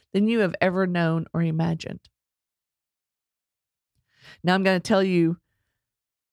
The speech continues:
a little bit more about my friend, uh, Doctor Michelle Bingston. She's our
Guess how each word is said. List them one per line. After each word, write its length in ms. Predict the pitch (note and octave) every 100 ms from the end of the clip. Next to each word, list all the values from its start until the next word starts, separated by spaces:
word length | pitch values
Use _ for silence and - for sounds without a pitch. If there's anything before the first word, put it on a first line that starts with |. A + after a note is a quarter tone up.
| _ _
a 60 | F3+
little 180 | G3+ G#3
bit 160 | F#3+
more 240 | F#3 F#3 F#3+
about 220 | E3+ D#3+
my 120 | E3+
friend, 640 | E3 E3+ E3+ E3 E3 F3+ _ _ _ _ _ _ _
uh, 280 | F3 E3 D3+
Doctor 340 | D#3+ G3+ -
Michelle 320 | F3+ E3+ F3 D#3+
Bingston. 540 | D#3+ F3 - D3+ D3
She's 320 | - - G3
our 140 | F3